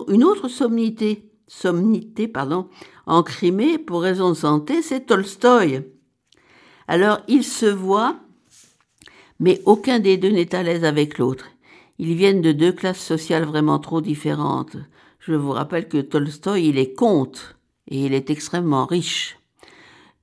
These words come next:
alors que Gorky, lui, a connu la misère. Cependant, les deux hommes parlent volontiers de quelque chose qu'ils ont en commun quand même, c'est de littérature, de musique, de théâtre,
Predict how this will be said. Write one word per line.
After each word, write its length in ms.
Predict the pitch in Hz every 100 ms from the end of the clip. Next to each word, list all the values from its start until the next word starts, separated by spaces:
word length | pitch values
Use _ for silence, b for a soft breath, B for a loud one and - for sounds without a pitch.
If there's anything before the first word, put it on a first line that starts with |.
| _
alors 280 | - 147 143
que 80 | 156
Gorky, 580 | 143 147 131 - 214 208
lui, 240 | 165 190
a 80 | 156
connu 320 | - 135 160
la 140 | 175 139
misère. 580 | 143 143 160 143 160 - _ _ _ _ _ b b b b
Cependant, 580 | - 165 190 208 247 247 -
les 240 | 160 170
deux 260 | 165 240 226
hommes 240 | 196 214
parlent 260 | 208 180 175
volontiers 800 | 185 180 170 160 - 185 233 - - _ _ _ -
de 80 | 135
quelque 360 | 135 127 -
chose 260 | 147 196 180
qu'ils 220 | 139 131
ont 100 | 131 131
en 80 | -
commun 380 | - 113 170
quand 160 | 220 120
même, 240 | 139 180
c'est 320 | 196 156 175 -
de 140 | 151
littérature, 920 | 147 165 160 131 127 - 160 175 196 208 b b b b
de 100 | 139
musique, 640 | 131 123 113 139 160 196 135
de 100 | 131
théâtre, 760 | - 113 110 143 202 247 -